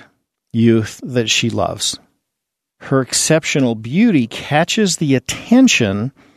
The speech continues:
of wealthy King Solomon, who tries to win her affections. Although others urge her to choose Solomon over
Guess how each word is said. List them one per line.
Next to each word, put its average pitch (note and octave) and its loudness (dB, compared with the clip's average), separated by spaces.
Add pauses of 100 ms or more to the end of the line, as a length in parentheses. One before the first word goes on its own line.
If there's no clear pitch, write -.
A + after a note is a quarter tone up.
(340)
of A#2 -2
wealthy D#3+ 2
King F3 -2
Solomon, D3+ 4
who B2+ 0
tries F3 0
to F#3+ -2
win C#3 2
her C#3 2
affections. - -2 (1080)
Although B2 2
others C3+ 0 (100)
urge G3+ 4
her A#2+ 2
to G#2 -4
choose D3+ 2
Solomon A#2 0 (680)
over B2 2